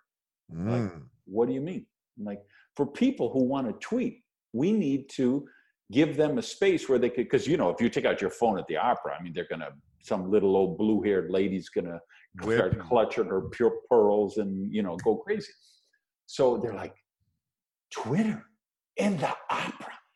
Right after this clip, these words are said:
Speaker 1: We can't." And I'm like, so I get out their program, which is
Speaker 2: It
Speaker 1: like
Speaker 2: sounds
Speaker 1: all the
Speaker 2: like that's Kodak talking to Instagram. Kodak saying, "You can't
Speaker 1: Right,
Speaker 2: do that,
Speaker 1: right,
Speaker 2: Instagram."
Speaker 1: right.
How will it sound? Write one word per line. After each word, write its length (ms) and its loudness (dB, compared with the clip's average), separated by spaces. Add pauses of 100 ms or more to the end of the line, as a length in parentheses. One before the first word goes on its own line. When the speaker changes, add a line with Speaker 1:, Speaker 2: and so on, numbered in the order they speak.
(180)
Speaker 1:
We 160 6
can't." 340 0
And 120 -2
I'm 180 -4
like, 160 -6 (1300)
so 180 6
I 80 6
get 200 4
out 240 2
their 180 8
program, 640 0
which 200 -6
is 100 0
Speaker 2:
It 40 -6
Speaker 1:
like 100 4
Speaker 2:
sounds 160 4
Speaker 1:
all 60 6
the 40 6 (100)
Speaker 2:
like 140 2 (300)
that's 160 -2
Kodak 560 2
talking 520 0
to 100 -2
Instagram. 580 -4
Kodak 460 2
saying, 260 -2
"You 140 2
can't 320 6
Speaker 1:
Right, 80 -10
Speaker 2:
do 160 4
that, 180 6
Speaker 1:
right, 140 0
Speaker 2:
Instagram." 420 0
Speaker 1:
right. 180 -4